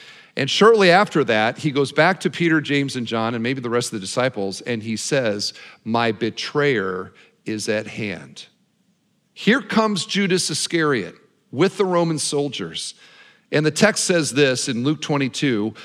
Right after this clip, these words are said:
"While he was still speaking, there came a crowd, and the man called Judas, one of the twelve, was leading them. He drew near to Jesus to kiss him,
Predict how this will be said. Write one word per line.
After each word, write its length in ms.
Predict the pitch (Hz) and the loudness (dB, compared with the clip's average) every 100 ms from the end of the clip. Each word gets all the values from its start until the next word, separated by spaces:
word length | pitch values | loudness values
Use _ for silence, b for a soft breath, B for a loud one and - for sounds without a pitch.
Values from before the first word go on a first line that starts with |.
| B - | B -2
"While 340 | 117 170 247 | 4 6 6
he 160 | 214 233 | 4 2
was 180 | 208 | 2
still 260 | - 202 190 | 2 2 2
speaking, 800 | - - 196 175 135 120 135 135 B B | 0 -2 -2 0 -2 -2 -4 -10 B B
there 140 | 160 | 2
came 300 | 156 190 220 | 4 4 4
a 60 | 208 | 2
crowd, 640 | - 202 202 160 117 104 - B B - | -2 4 6 6 4 -4 -10 B B 2
and 160 | 160 | 2
the 60 | 147 | 6
man 280 | 170 226 226 | 6 4 2
called 460 | - 233 220 170 | 4 6 6 4
Judas, 600 | - 240 254 143 147 - | 2 2 4 4 2 0
one 260 | 147 180 240 | 4 6 6
of 80 | 190 | 4
the 80 | |
twelve, 640 | 185 - 220 202 147 151 131 | -2 4 6 8 6 4 4
was 240 | 175 123 | 2 2
leading 500 | 147 196 233 214 190 | 2 4 4 4 4
them. 320 | 151 127 95 - _ b b b b b | 4 2 -2 -14 _ b b b b b
He 200 | - 226 | 2 4
drew 300 | 151 202 202 | 4 4 4
near 300 | 185 220 277 | 4 4 4
to 160 | 226 240 | 2 0
Jesus 540 | 160 240 247 175 175 | 2 2 2 2 -2
to 120 | - 185 | 0 -2
kiss 420 | - 233 240 - | 2 0 2 2
him, 380 | 151 127 135 | 2 2 0